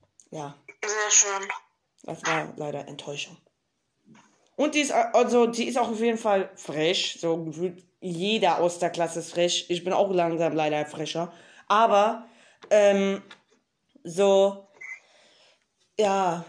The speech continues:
Speaker 1: <laughs> also, sag mal, also, die war, ja, auf jeden, also die ist, ähm, eine acht von zehn.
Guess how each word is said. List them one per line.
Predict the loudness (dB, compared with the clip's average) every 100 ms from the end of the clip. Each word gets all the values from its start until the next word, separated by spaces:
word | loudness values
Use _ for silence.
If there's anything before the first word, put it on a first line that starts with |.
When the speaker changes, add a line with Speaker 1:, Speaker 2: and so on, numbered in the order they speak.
| -2
Speaker 1:
<laughs> | 0 0 -6 -16 -20 -12 -12 -12 _ _ -20 -20 _
also, | 0 2
sag | 2
mal, | 2 0
also, | 0 0 -2 -14 -18 -18 -20 _ _
die | -10 -2 2
war, | 4 2 0 -6 -20 _ _ _ _ -12 -4
ja, | -2 0 0 -2 -8 -12 _ _ _ _ _ _ _ _ _ _ _
auf | -4 -2
jeden, | -2
also | -2 -4 -4
die | -6
ist, | -6 -8 -2
ähm, | 0 0 0 -4 -4
eine | -2 -2 0 -2 0 -2 -2 -4 -6 -6 -8 -10 -12 -18 _ _ _ _
acht | -4 -4 -6
von | -6 -6
zehn. | -8 -10 -12